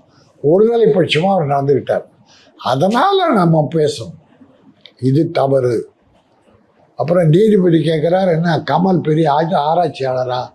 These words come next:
தமிழ் அறிஞரா?" அதெல்லாம் ஒரு நீதிபதி கட்ட பஞ்சாயத்து மாதிரி நடந்துச்சு. அங்க இருக்கிற அரசியல்வாதிகளும் ஒண்ணு சேர்ந்துட்டாங்க, நீதிமன்றமும் ஒண்ணு சேர்ந்துச்சு. இங்கே சின்ன சின்ன கட்சிகள்,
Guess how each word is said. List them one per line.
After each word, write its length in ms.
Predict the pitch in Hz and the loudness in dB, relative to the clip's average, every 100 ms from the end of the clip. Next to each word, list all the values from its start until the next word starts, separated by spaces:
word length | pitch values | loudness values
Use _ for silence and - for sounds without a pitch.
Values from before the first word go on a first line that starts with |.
| _ _ _ _ - | _ _ _ _ -4
தமிழ் 300 | 156 170 175 | 0 2 2
அறிஞரா?" 580 | 143 147 143 131 123 110 - _ _ _ _ - - - | 2 2 0 0 0 -2 -10 _ _ _ _ -20 -20 -14
அதெல்லாம் 380 | 110 127 160 196 | -6 0 2 2
ஒரு 100 | 151 | 2
நீதிபதி 460 | 160 190 165 151 | 2 2 2 2
கட்ட 360 | - 147 - 240 | 2 -4 -2 -2
பஞ்சாயத்து 640 | 202 233 185 185 175 156 | 0 2 2 2 0 -2
மாதிரி 260 | 156 220 269 | -2 -2 -2
நடந்துச்சு. 420 | 151 120 - - - _ _ - _ _ _ _ _ _ _ _ - | -6 -8 -12 -18 -20 _ _ -20 _ _ _ _ _ _ _ _ -14
அங்க 240 | - 113 | -10 -2
இருக்கிற 300 | 143 151 185 | -2 0 0
அரசியல்வாதிகளும் 1160 | 170 143 165 - 185 175 175 175 180 185 196 214 | 2 2 0 0 -2 0 0 0 2 0 0 0
ஒண்ணு 200 | 175 185 165 | 2 0 0
சேர்ந்துட்டாங்க, 480 | 175 156 156 120 - - _ _ _ - - _ - 120 | -4 -2 -4 -4 -10 -20 _ _ _ -20 -20 _ -6 0
நீதிமன்றமும் 840 | 156 214 214 196 185 180 190 208 160 | 2 4 4 2 2 2 2 2 2
ஒண்ணு 200 | 156 165 | 2 0
சேர்ந்துச்சு. 420 | 131 - - - - _ _ _ - - _ _ _ _ _ _ _ - - | -4 -6 -12 -16 -20 _ _ _ -20 -20 _ _ _ _ _ _ _ -20 -14
இங்கே 400 | 151 175 302 285 381 | -2 2 4 4 2
சின்ன 280 | - 202 208 | 2 4 4
சின்ன 280 | 156 196 165 | 2 0 0
கட்சிகள், 500 | 175 156 175 160 | 0 0 2 2